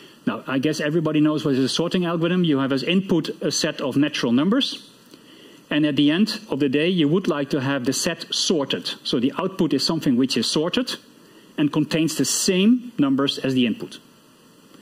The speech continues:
There is a very, uh, well-known algorithm called Tim sort, and this is used in Python, Java, but also maybe in your mobile phone. Yeah, and researchers, and you see the researchers here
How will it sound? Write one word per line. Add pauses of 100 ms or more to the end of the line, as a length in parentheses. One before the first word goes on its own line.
(640)
There
is
a
very,
uh,
well-known
algorithm
called (140)
Tim
sort, (920)
and
this
is
used
in
Python, (280)
Java, (400)
but
also
maybe
in
your
mobile
phone. (880)
Yeah,
and
researchers,
and
you
see
the
researchers
here